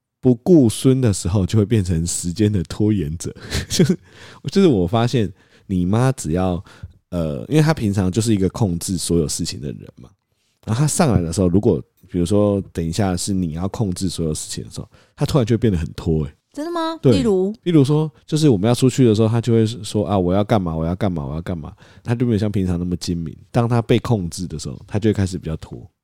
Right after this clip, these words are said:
Speaker 2: 会哦。
Speaker 1: 嗯。
Speaker 2: 有这种事？啊，
Speaker 1: 嗯。
Speaker 2: 我没有意识到这个欸。
Speaker 1: 然后还有下一个写的是，你妈觉得台北应该跟北极差不多。
Speaker 2: 哦，
Speaker 1: 就是
Speaker 2: 她觉得台北很冷啊。
Speaker 1: 开始觉得台北很冷，而且她是说什么：“哦，我刚刚出去，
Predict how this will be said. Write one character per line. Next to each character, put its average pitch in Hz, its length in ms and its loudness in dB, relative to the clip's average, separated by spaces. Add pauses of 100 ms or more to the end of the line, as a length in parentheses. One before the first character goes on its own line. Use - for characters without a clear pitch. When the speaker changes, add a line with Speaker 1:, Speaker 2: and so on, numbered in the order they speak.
(120)
Speaker 2:
会 339 180 -8
哦。 196 440 0
Speaker 1:
嗯。 80 180 -6 (140)
Speaker 2:
有 202 120 -2
这 262 60 0
种 311 140 -2
事？ 330 340 -2 (480)
啊， 185 160 -8
Speaker 1:
嗯。 - 20 -2
Speaker 2:
我 202 60 -2
没 196 80 -4
有 208 100 -2
意 185 140 -6
识 180 140 -8
到 151 160 -6
这 135 100 -14
个 - 100 -20
欸。 - 120 -20 (760)
Speaker 1:
然 104 100 0
后 101 60 2
还 104 80 2
有 95 160 2
下 101 180 0
一 98 40 2
个 92 100 0
写 85 160 -4
的 82 80 -4
是， 85 400 -4 (100)
你 85 120 -14
妈 95 180 -4
觉 92 160 -4
得 87 160 -4
台 90 240 -4
北 95 200 -2
应 85 60 -6
该 92 160 -2
跟 95 220 -2
北 85 240 -4
极 82 240 -12
差 90 220 -6
不 90 100 -6
多。 90 260 -8 (280)
Speaker 2:
哦， - 80 -6
Speaker 1:
就 143 40 4
是 151 60 6
Speaker 2:
她 311 80 2
觉 294 80 -4
得 233 80 0
台 214 80 -2
北 190 120 -4
很 170 200 -6
冷 170 100 -6 (140)
啊。 - 60 -20
Speaker 1:
开 156 120 2
始 135 160 2
觉 117 200 4
得 113 100 6
台 104 140 0
北 98 80 2
很 92 100 0
冷， 92 80 -4
而 113 60 0
且 123 80 2
她 131 160 0
是 131 160 -6
说 127 160 0
什 117 80 -2
么 90 100 -8
：“哦， 101 80 -6
我 87 140 -10
刚 110 160 -4
刚 123 80 -4
出 120 160 -6
去， 107 200 -8